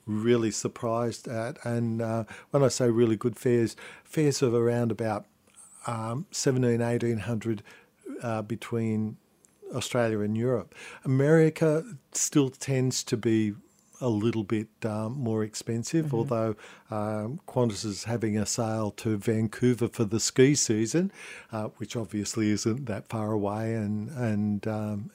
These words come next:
Speaker 1: it's to get there, uh, I guess,
Speaker 2: Mm.
Speaker 1: bottoms in seats.
Speaker 2: Yeah,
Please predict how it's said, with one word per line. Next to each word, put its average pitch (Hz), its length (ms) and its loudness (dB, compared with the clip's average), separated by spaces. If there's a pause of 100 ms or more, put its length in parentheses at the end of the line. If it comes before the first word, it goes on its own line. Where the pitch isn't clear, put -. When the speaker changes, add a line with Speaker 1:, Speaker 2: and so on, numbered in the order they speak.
(120)
Speaker 1:
it's - 300 -4
to - 100 -12
get 113 240 -2
there, 104 320 -2 (840)
uh, 107 220 -8 (160)
I 113 120 -4
guess, 107 340 -6 (720)
Speaker 2:
Mm. 151 280 -2
Speaker 1:
bottoms 127 420 4
in 110 140 2
seats. - 640 -4
Speaker 2:
Yeah, 147 360 0